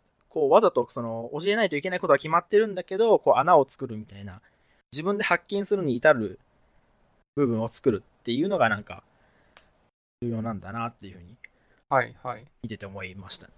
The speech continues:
Speaker 2: まあ、た-、多分上手い先生とか、学校の先生とかそういう風な、こう、問題の出し方とか、教え方をし-、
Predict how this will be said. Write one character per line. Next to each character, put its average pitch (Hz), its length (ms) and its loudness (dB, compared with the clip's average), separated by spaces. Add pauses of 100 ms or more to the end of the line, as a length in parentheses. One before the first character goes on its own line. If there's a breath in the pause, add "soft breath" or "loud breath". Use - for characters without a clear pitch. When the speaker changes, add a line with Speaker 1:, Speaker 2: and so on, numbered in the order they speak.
(600 loud breath)
Speaker 2:
ま 131 220 2
あ、 - 40 -20
た-、 160 160 -4 (100)
多 233 80 2
分 139 140 -4
上 196 220 4
手 180 60 -2
い 127 60 -2
先 120 280 -8
生 120 280 -6
と - 140 -20
か、 117 400 -12
学 127 140 2
校 139 120 -2
の 139 120 -4
先 139 160 -6
生 135 140 -4
と 117 120 -18
か 113 120 -10
そ 113 240 -8
う 113 60 -10
い 113 140 -14
う 110 40 -20
風 117 280 -18 (200)
な、 147 400 0
こ - 140 -14
う、 98 40 -20
問 110 220 -8
題 107 200 0
の 107 180 -18 (100)
出 113 100 -6
し - 120 -10
方 117 240 -16
と - 140 -20
か、 - 240 -6 (360)
教 - 180 -4
え - 40 -4
方 117 260 -12
を 120 160 -16
し-、 - 220 -4